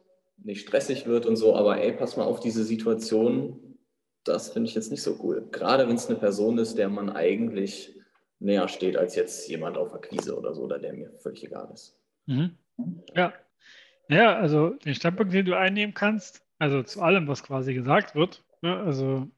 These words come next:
Speaker 2: irrelevant in welchem Kontext und, äh, in welchem Bereich, ist, dass du alles erstmal als eine interessante Ansicht ansiehst.
Speaker 1: Mhm.
Speaker 2: Ja, so dass man sagst, hey, egal was gerade gesagt wird, interessante Ansicht. Und dann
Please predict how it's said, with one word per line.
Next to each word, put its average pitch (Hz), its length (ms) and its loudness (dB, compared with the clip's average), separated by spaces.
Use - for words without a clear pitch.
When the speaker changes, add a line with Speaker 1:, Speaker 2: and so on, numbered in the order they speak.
Speaker 2:
irrelevant 156 520 4
in 135 40 -6
welchem 139 240 -2
Kontext - 640 -4
und, 147 300 -4
äh, 143 180 2
in 139 100 -4
welchem 131 240 2
Bereich, 170 480 2
ist, 185 240 0
dass 165 140 -4
du 175 160 -2
alles 175 300 6
erstmal 180 460 0
als 165 160 -2
eine 165 300 0
interessante 160 540 -2
Ansicht 143 340 -4
ansiehst. 120 560 -8
Speaker 1:
Mhm. 220 520 2
Speaker 2:
Ja, 233 240 0
so 143 140 -4
dass 165 140 2
man 170 80 0
sagst, 170 280 2
hey, 214 200 4
egal 185 260 4
was 214 140 0
gerade 196 180 2
gesagt 185 320 2
wird, 185 160 -2
interessante 175 420 0
Ansicht. 160 500 0
Und 143 80 -4
dann 190 340 4